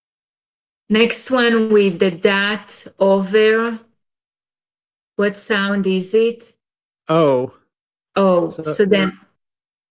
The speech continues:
Speaker 2: it would be bo?
Speaker 1: Yes, exactly. So this is bo, and you can also achieve this, the sound bo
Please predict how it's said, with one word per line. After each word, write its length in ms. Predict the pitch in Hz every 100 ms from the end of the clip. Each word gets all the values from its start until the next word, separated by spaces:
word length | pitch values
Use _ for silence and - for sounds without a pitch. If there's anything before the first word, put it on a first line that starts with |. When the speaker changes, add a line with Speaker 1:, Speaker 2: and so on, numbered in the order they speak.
| _ _ _ _ _ _ _ _ _ _ _
Speaker 2:
it 60 | 135
would 140 | 143
be 120 | 160
bo? 420 | 113 127 131 214 - _ _ _ _ -
Speaker 1:
Yes, 460 | 202 311 370 - -
exactly. 960 | 190 196 240 277 - - 180 190 _ _ _ _ _ _ _
So 220 | - 208
this 280 | 190 220 247
is 220 | 233 196
bo, 600 | 185 208 208 254 277 - _ _ _ _ _ _ _
and 480 | 202 196 196 190 190
you 180 | 202 208
can 460 | - 208 190 185 - 214
also 420 | 233 240 - 240
achieve 580 | 202 - 233 226 202 185
this, 640 | 190 185 180 180 - - -
the 280 | 190 185 - _ _ _ _
sound 680 | - - 214 214 220 202 185
bo 560 | 240 254 220 233 226